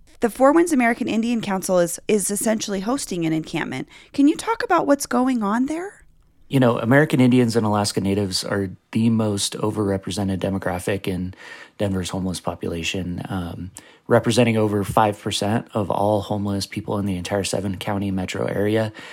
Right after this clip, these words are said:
Speaker 2: and just under six percent in the city and county of Denver. So for context, our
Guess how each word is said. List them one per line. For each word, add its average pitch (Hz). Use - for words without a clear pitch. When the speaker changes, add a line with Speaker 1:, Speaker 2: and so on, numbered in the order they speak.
Speaker 2:
and 101
just 107
under 101
six 113
percent 98
in 95
the 90
city 98
and 87
county 92
of 82
Denver. 85
So 104
for 117
context, 131
our 110